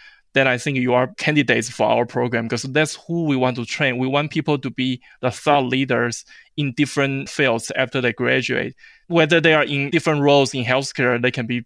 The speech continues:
pharmacy, nutritionists, they can be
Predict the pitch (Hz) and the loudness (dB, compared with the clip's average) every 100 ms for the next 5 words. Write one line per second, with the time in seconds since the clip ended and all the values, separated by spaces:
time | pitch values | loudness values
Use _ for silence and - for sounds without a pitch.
0 | - - 196 214 - 175 170 165 151 - | -6 0 0 0 0 2 4 4 -2 -6
1 | 151 143 196 - 165 151 127 135 135 123 | -6 0 0 2 0 0 0 0 0 -2
2 | 117 123 127 | -2 -2 -2